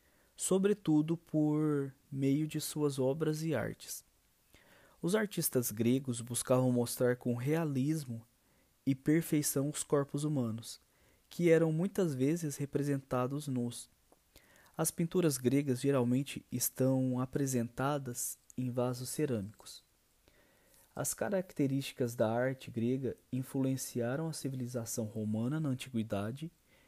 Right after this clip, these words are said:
e os artistas do Renascimento,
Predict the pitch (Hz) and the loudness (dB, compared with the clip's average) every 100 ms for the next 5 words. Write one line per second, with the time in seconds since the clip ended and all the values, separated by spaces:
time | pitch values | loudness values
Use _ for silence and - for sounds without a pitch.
0 | _ 170 170 170 156 - 160 151 160 156 | _ -2 2 2 2 0 -4 -2 -2 -2
1 | - - 147 151 139 165 180 - 196 151 | -4 -4 -2 0 0 -2 -2 -2 -2 0
2 | 117 120 - | 0 -2 -10